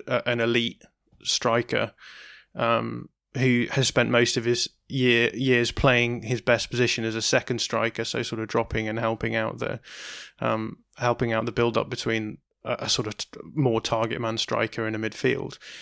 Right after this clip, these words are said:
He's now part of that midfield, um, and the problem is, is that we don't have a two-man midfield in the way that most teams with the t-, with the se-, with a second striker do,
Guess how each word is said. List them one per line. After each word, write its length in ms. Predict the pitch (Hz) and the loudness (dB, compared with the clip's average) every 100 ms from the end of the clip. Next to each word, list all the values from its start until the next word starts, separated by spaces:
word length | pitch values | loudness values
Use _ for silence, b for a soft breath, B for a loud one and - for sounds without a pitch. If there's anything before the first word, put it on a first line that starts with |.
| B B | B B
He's 200 | 139 120 | 0 4
now 440 | 127 120 120 - _ _ | 4 4 2 -2 _ _
part 200 | - 123 | 2 4
of 80 | 113 | 4
that 140 | 117 113 | 0 0
midfield, 640 | 117 - 123 113 - - - - | -4 0 2 2 -2 -14 -12 -4
um, 320 | 117 110 110 | -4 -4 -6
and 340 | 120 113 113 - | -4 -4 -4 -10
the 60 | - | -4
problem 320 | - 113 117 | 0 0 2
is, 160 | 120 117 | 0 0
is 140 | 113 | -2
that 100 | 110 | -2
we 100 | 120 | 0
don't 220 | 123 113 | 0 0
have 340 | 107 120 113 - | 0 -2 -2 -8
a 80 | 123 | -6
two-man 1040 | - 139 120 117 - _ _ 131 117 113 | 2 2 2 -2 -10 _ _ 0 2 4
midfield 560 | 117 110 - 120 120 120 | 0 2 4 4 2 -4
in 100 | 120 | -4
the 80 | 117 | 2
way 220 | 117 113 | 4 4
that 260 | 113 - - _ _ | 0 -4 -8 _ _
most 480 | 117 110 - - - | -2 -2 -6 -10 -6
teams 300 | - 113 113 | -2 -2 -2
with 80 | |
the 80 | 110 | -6
t-, 260 | - - 104 | -6 -8 -6
with 140 | 123 | -6
the 160 | 107 107 - B B B B B | -6 -8 -10 B B B B B
se-, 220 | - - - | -6 -6 -2
with 160 | 120 | 0
a 60 | 113 | 0
second 300 | - 117 117 | 0 0 -2
striker 360 | - 117 117 117 | -2 0 0 0
do, 380 | 113 120 98 | 4 4 2